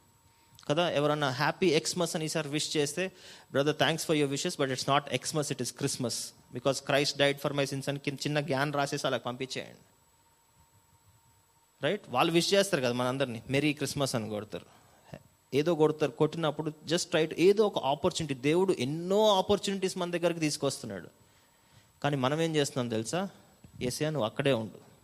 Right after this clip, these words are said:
My Christmas, my wish" అన్నట్టు ఇప్పటి వరకు క్రిస్మస్ జరుపుకుంటూ వచ్చాం.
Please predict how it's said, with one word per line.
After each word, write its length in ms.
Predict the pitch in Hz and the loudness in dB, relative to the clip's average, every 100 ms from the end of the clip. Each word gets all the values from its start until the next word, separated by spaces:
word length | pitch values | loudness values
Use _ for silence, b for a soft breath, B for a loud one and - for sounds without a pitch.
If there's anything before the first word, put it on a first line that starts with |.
| _ - | _ -4
My 160 | 131 151 | 0 0
Christmas, 460 | 147 139 - 139 135 | -2 -4 0 -2 2
my 160 | 127 123 | 4 4
wish" 220 | 120 - - - - _ _ _ _ b b b b b | 2 0 -4 -8 -16 _ _ _ _ b b b b b
అన్నట్టు 220 | 120 127 | -2 -2
ఇప్పటి 160 | 123 127 | 0 0
వరకు 180 | 127 127 | 0 0
క్రిస్మస్ 420 | - - 127 117 | -6 -4 -2 0
జరుపుకుంటూ 400 | 117 - 117 113 | 0 0 -4 -4
వచ్చాం. 280 | 107 87 | -4 -6